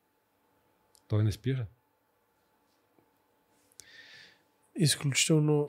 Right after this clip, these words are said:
Speaker 2: изключително интересен е разговора за мен. А, въпрос. Преди... Аз,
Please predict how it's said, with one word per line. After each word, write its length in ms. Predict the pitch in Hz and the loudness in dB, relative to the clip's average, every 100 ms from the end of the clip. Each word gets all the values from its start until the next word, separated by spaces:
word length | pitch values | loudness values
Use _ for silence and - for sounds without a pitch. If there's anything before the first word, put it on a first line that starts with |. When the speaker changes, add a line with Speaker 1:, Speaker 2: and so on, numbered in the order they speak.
| - - | -6 -2
Speaker 2:
изключително 640 | 135 - 143 - 156 147 | -2 -2 -2 2 2 2
интересен 640 | 139 127 135 139 - 143 139 | 0 -2 0 2 2 2 0
е 300 | 139 135 131 | 0 -2 -2
разговора 640 | 139 139 139 143 139 139 | 0 2 2 0 2 2
за 140 | 120 123 | 2 0
мен. 260 | 131 131 - - - - | -2 -4 -8 -20 -18 -2
А, 240 | 147 139 - | 0 0 0
въпрос. 600 | 147 135 - 196 175 - - _ _ _ _ _ _ _ - | 0 0 4 4 4 0 -6 _ _ _ _ _ _ _ 4
Преди... 520 | 143 131 147 196 - - - | 6 6 4 2 2 -8 2
Аз, 320 | 185 185 - | 4 4 2